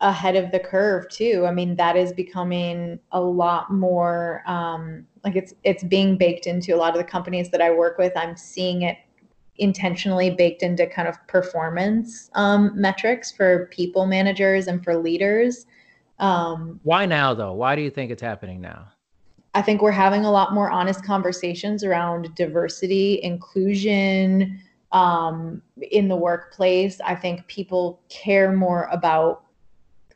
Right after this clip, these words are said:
Speaker 1: culture. I mean, culture is, like, a big buzz now, you know, it's not just about profit, it's about people too. It, you know, theoretically has always been, but I think,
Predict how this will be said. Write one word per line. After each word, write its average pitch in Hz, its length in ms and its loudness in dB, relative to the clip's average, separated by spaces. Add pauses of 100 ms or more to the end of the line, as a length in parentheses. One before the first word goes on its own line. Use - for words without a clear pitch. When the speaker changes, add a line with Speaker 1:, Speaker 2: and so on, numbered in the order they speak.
Speaker 1:
culture. 190 580 -2
I 208 80 0
mean, 196 180 2
culture 202 480 0
is, 202 200 0
like, 196 260 0
a 190 60 0
big 190 720 0
buzz 226 320 2
now, 160 340 -6
you 180 120 -4
know, 185 160 0
it's 196 180 -6
not 175 220 0
just 175 220 -6
about 175 320 0
profit, 170 440 -4
it's 180 180 -4
about 190 340 -2
people 180 340 -8
too. 175 380 -2
It, 180 240 -2
you 202 160 0
know, 175 140 -2
theoretically 180 680 2
has 170 320 0
always 214 460 6
been, 180 300 2
but 175 120 4
I 175 140 2
think, 175 440 -4